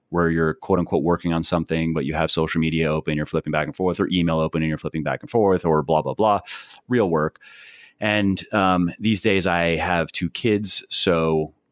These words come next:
I work a little bit less. I'd say my average is probably around sixty, maybe, yeah, somewhere around sixty hours a week right now. And that is, of course, very important. I've said this before,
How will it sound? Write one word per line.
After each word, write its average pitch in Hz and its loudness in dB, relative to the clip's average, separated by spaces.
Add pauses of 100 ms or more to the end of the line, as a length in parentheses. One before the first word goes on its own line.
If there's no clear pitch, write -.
I 87 -2
work 87 0
a 120 2
little 160 2
bit 82 -2
less. 71 -6
I'd 87 -2 (220)
say - -6
my 104 2
average 78 -2
is 73 -10
probably 76 -2
around 71 -4
sixty, - -2 (200)
maybe, 85 -2 (100)
yeah, 60 -4
somewhere 87 0
around 67 -4
sixty - -4
hours 67 -2
a 71 -8
week 71 -6
right 65 -4
now. 98 0 (640)
And 95 0 (500)
that 104 -2
is, 98 0
of 92 0
course, 95 0
very 85 2
important. 95 0
I've 85 -2
said 87 0
this 82 -2
before, 101 0